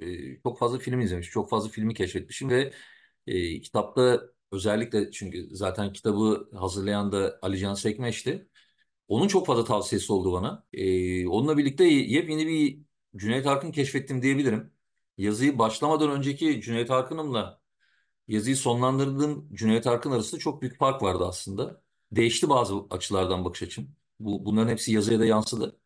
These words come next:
O yönden hani benim keşfim çok ilginç bir noktadandır. Cüneyt Arkın oldu birazcık da. Çünkü kendim hani yazdım ama, e, kendime bile hayret ettiğim bazı noktalara gittim. Bu benim için hani bir değişim ve keşiftir o açıdan baktığımız zaman. Onu söyleyebilirim hani bu yıl benim için ilginç olan.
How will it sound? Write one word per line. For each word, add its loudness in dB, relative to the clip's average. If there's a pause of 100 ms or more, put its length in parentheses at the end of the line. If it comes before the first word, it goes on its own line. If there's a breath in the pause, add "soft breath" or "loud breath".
(140)
O 4
yönden 4
hani 4
benim -2
keşfim -2 (120)
çok 0
ilginç 2
bir 0
noktadandır. 0
Cüneyt -4
Arkın -2
oldu -2
birazcık -4
da. -6 (220)
Çünkü -20
kendim -2
hani -2
yazdım -2
ama, -2 (280)
e, 0
kendime 2
bile 4
hayret 2
ettiğim -2
bazı 2
noktalara 2
gittim. -10 (260)
Bu -6
benim 2
için -4
hani 0
bir -6
değişim 0
ve 0
keşiftir -10 (120)
o -10
açıdan -6
baktığımız -8
zaman. -10
Onu -4
söyleyebilirim 4
hani 2
bu 2
yıl 2
benim 0
için -8
ilginç -6
olan. -4